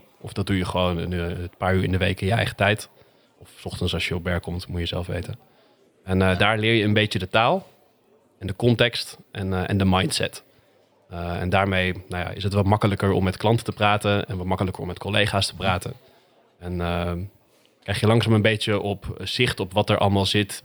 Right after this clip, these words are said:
Speaker 1: binnen C R O en daarbuiten. Nou, dat doe je. En parallel daaraan ga je dus aan de gang met, nou, de opdrachten.
Speaker 2: Ja.
Speaker 1: En met opdrachten bedoel ik eigenlijk gewoon aan de slag met het optimaliseren van je eigen website, maar dan concreet gemaakt wat je moet doen.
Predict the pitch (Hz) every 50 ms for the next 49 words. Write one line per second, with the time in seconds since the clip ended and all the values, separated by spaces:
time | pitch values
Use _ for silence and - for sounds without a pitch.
0 | - 92 98 101 101 101 - - - 95 95 95 95 98 98 92 87 87 87 87
1 | 87 107 95 104 - - - - _ _ - - _ _ _ _ _ _ _ _
2 | _ - - 113 107 104 110 127 135 135 135 143 165 160 - - 104 101 - 104
3 | 95 98 95 98 110 120 117 117 82 101 107 101 104 - 98 95 90 90 98 98
4 | - - 87 90 90 - - 95 95 95 92 90 90 - - - - _ _ _
5 | _ _ _ _ - 85 90 101 - - - 107 101 - 92 98 98 - - 127
6 | 156 - _ _ _ _ _ _ _ 92 82 - - - 92 87 82 - - _
7 | - 95 - - 107 98 - 104 98 - 107 90 - 95 92 92 92 95 92 -
8 | - - 92 92 90 87 82 - - _ - 98 95 92 - 107 95 - 98 92
9 | - - - - - 98 92 90 87 92 92 90 - 95 95 101 98 95 - 95
10 | 101 - - - 113 117 131 - - - _ _ _ _ _ _ _ 98 95 92
11 | 92 92 90 - 110 101 - 101 98 92 - - 98 92 90 90 - - 95 90
12 | - - 85 80 - 101 87